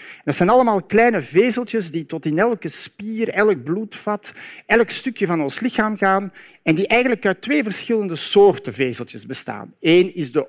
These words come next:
orthosympathicus, het opwindend systeem. En het andere is de parasympathicus of het onderdrukkend systeem. Eigenlijk hebben we een soort van yin-yang voor medicatie in ons eigen lichaam. En dus kunnen sommige medicaties en sommige stoffen werken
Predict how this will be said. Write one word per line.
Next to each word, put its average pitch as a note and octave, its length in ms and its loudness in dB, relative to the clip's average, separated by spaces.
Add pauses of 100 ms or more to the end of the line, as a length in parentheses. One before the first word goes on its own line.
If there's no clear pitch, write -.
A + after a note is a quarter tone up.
orthosympathicus, E3+ 1160 0
het D#3 240 -8
opwindend G#3 640 -2
systeem. B3 500 0 (680)
En C3+ 100 0
het C#3 120 0
andere A3 360 6
is D#3+ 120 -4
de C3+ 80 -4
parasympathicus F#3 1120 0
of D3 80 -2
het C#3+ 140 -10
onderdrukkend C3+ 680 2
systeem. - 440 -8
Eigenlijk C4 320 0
hebben B3 180 -4
we E3+ 60 -4
een - 60 -2
soort E3 220 -2
van D#3 240 -2 (240)
yin-yang F#3 800 2
voor D#3 220 -6
medicatie D3+ 720 -2
in D3 160 -4
ons B2+ 200 -8
eigen C3+ 420 -2
lichaam. A2 440 -14 (880)
En E3+ 160 2
dus B3+ 260 0
kunnen A3 280 0
sommige A3 440 2
medicaties D#3+ 720 0
en D#3+ 120 -2
sommige E3+ 380 -2
stoffen G#3 460 -2
werken F3 400 0